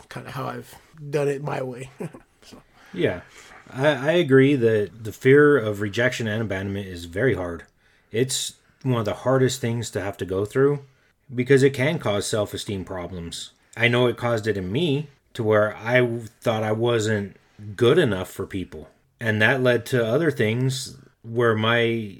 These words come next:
Speaker 2: self-worth, I didn't look for it in God. I tried to find it in people.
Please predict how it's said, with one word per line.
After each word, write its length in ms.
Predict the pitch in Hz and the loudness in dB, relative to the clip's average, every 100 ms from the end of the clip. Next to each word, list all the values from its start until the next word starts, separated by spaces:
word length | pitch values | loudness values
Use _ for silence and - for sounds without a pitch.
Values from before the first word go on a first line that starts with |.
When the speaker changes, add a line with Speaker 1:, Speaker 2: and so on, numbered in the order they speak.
| - _ _ | -20 _ _
Speaker 2:
self-worth, 840 | - - 127 131 113 98 87 - - _ - | -4 2 2 0 -2 -4 -6 -14 -20 _ -6
I 140 | 117 | 0
didn't 280 | 143 139 123 | 4 4 4
look 160 | 143 - | 2 0
for 280 | - 110 104 | 0 2 2
it 80 | |
in 160 | 101 98 | 0 -6
God. 300 | 101 151 120 | 0 0 0
I 100 | 113 | -2
tried 240 | - 120 | -2 -2
to 60 | 101 | -2
find 280 | - 110 101 | -6 -6 -6
it 60 | |
in 100 | 92 | -8
people. 580 | 87 160 185 101 98 110 | -6 -4 -4 -2 -4 -4